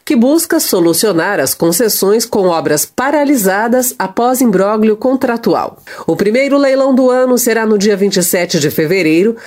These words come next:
para a concessão da B R três meia quatro entre Porto Velho e Vilhena,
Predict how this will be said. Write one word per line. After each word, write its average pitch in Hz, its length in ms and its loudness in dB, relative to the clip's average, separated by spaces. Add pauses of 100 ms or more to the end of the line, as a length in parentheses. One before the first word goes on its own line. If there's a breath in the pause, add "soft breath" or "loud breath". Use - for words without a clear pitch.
para 247 180 -2
a 247 40 -6
concessão 254 520 0
da 220 140 0
B 190 140 0
R 196 180 0
três 196 280 0
meia 175 280 0
quatro 185 560 -2
entre 147 240 0
Porto 165 340 -2
Velho 175 360 0
e 147 80 2
Vilhena, 180 640 0